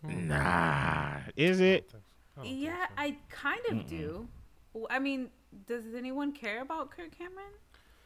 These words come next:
Speaker 2: Yeah,
Speaker 1: I mean, his
Speaker 2: he's,
Speaker 1: net worth is
Speaker 2: he's been making, like,
Speaker 1: twenty-two million.
Speaker 2: yeah, he's been making faith-based films for the past twenty years. Like, he's
Speaker 1: Yeah.
Speaker 2: relevant.
Speaker 1: And I
Speaker 2: Just
Speaker 1: love Fireproof. <laughs>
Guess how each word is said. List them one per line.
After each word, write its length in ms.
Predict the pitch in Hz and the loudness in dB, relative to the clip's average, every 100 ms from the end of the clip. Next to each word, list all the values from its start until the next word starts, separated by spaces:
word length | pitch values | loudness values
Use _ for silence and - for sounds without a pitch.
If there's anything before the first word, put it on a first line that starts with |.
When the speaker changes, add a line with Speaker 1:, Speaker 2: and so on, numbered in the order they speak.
| - - - - | -20 -20 -12 -6
Speaker 2:
Yeah, 140 | 131 | 2
Speaker 1:
I 120 | 151 | 6
mean, 160 | 175 170 | 8 8
his 180 | 190 165 | 6 8
Speaker 2:
he's, 60 | |
Speaker 1:
net 200 | 170 180 | 6 8
worth 240 | 165 180 165 | 10 8 6
is 100 | 175 | 2
Speaker 2:
he's 120 | 160 | 2
been 200 | 143 - | 4 4
making, 280 | 143 135 113 | 4 4 4
like, 80 | 113 | 4
Speaker 1:
twenty-two 40 | |
million. 280 | 107 87 80 - - - | 2 0 -8 -16 -18 -8
Speaker 2:
yeah, 260 | 110 107 101 | -2 0 -2
he's 160 | 113 | -4
been 120 | 120 | -2
making 240 | 131 113 98 | -2 -2 -2
faith-based 520 | - 98 - 90 - | -2 -4 -4 -6 -6
films 560 | - 92 85 85 85 - | -8 -6 -6 -8 -12 -10
for 360 | 95 82 76 82 - - - - | -8 -6 -8 -12 -18 -20 -20 -18
the 80 | 87 | -10
past 320 | 82 78 - | -10 -10 -12
twenty 260 | 82 78 | -12 -10
years. 380 | 67 69 65 - | -10 -10 -10 -12
Like, 140 | 87 - | -12 -6
he's 220 | 113 101 | -6 -4
Speaker 1:
Yeah. 100 | 87 | -4
Speaker 2:
relevant. 720 | 82 82 78 67 64 - - - - - - - - - - - - - - - | -6 -6 -8 -10 -12 -14 -16 -18 -20 -20 -20 -20 -20 -20 -20 -20 -20 -20 -20 -4
Speaker 1:
And 140 | 107 110 | 2 4
I 60 | |
Speaker 2:
Just 100 | 104 | 4
Speaker 1:
love 200 | 101 92 | 4 2
Fireproof. 560 | - 90 87 - 90 | 2 0 2 -2 -4
<laughs> 60 | - | -6